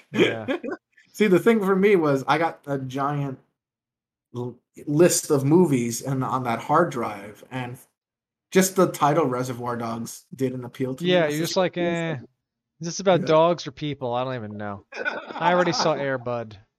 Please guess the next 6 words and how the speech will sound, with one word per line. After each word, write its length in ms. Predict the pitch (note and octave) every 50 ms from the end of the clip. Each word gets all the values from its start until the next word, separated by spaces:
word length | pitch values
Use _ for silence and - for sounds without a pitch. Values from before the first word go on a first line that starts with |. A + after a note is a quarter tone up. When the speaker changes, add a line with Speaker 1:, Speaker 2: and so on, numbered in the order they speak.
| _ _
Speaker 1:
you 140 | - A#2 A2+
know. 200 | G#2+ G#2 G#2 G2+ _ - G#3 - - - - _ _ - - _ _ _ _ _ _ _ _ - - - - - - _ _ _ - - - _ _ -
All 140 | E3 F3 F#3
right, 200 | F#3+ E3+ D3+ D3
next 420 | E3+ F3 G#3 A#3+ A#3 - - - C#3
one. 340 | C3 A#2+ G#2+ G2+ G#2 G#2+